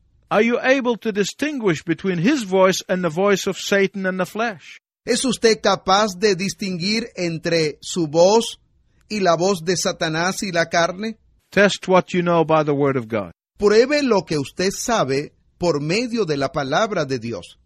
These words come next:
Speaker 1: And then obey him without counting the sacrifice.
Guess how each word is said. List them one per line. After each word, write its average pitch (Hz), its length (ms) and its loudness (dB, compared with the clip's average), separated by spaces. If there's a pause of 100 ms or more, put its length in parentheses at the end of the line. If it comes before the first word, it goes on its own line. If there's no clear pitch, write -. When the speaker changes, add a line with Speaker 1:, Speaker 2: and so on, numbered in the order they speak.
(140)
Speaker 1:
And 139 220 -8
then 175 240 -2
obey 170 380 2
him 190 200 -2
without 180 440 -2
counting 180 440 -4
the 160 100 -6
sacrifice. 117 840 -8